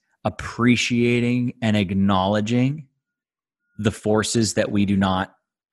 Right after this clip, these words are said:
understand and that we cannot see, and having faith that, uh, you know, the world is a friendly place, and anything that might happen that seems dark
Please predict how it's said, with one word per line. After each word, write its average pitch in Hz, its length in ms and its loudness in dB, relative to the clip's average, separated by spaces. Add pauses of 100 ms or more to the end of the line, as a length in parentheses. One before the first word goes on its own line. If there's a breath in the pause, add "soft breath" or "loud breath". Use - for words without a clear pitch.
(220)
understand 95 760 0
and 90 100 -2
that 95 100 0
we 98 100 0
cannot 92 420 0
see, 95 400 -2 (800 soft breath)
and 107 240 0
having 104 300 2
faith 101 560 -2
that, 95 500 0 (100)
uh, 90 640 -4
you 117 140 0
know, 98 240 0
the 110 140 -2
world 98 600 2
is 98 140 -4
a 95 60 -2
friendly 95 420 0
place, 98 420 0
and 95 120 2
anything 104 420 0
that 98 140 -4
might 98 200 0
happen 98 440 0
that 87 120 -2
seems 92 320 -2
dark 92 500 0